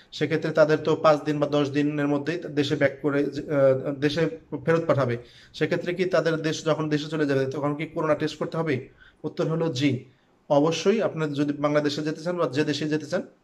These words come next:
আপনাকে করোনা টেস্ট করতেই হবে। ওকে, আহ, প্রিয় মালয়েশিয়ান প্রবাসী বাংলাদেশি ভাইরা, আজ এই পর্যন্তই। এরপর যদি আপনাদের কোনো প্রশ্ন থাকে, অবৈধদের বৈধতা, অবৈধদের দেশে যাওয়া, পাসপোর্ট রিইস্যু, এ, এ সমস্ত বিষয়ে যদি আপনাদের কোনো, আহ, কমেন্টস থাকে বা কোনো পরামর্শ দরকার হয়,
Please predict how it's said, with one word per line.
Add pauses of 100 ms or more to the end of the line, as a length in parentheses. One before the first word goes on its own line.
(100)
আপনাকে
করোনা
টেস্ট
করতেই
হবে। (240)
ওকে,
আহ,
প্রিয়
মালয়েশিয়ান
প্রবাসী
বাংলাদেশি
ভাইরা, (180)
আজ
এই
পর্যন্তই।
এরপর
যদি
আপনাদের
কোনো
প্রশ্ন
থাকে, (320)
অবৈধদের
বৈধতা,
অবৈধদের
দেশে
যাওয়া, (340)
পাসপোর্ট
রিইস্যু,
এ, (100)
এ
সমস্ত
বিষয়ে
যদি
আপনাদের
কোনো,
আহ,
কমেন্টস
থাকে
বা
কোনো
পরামর্শ
দরকার
হয়,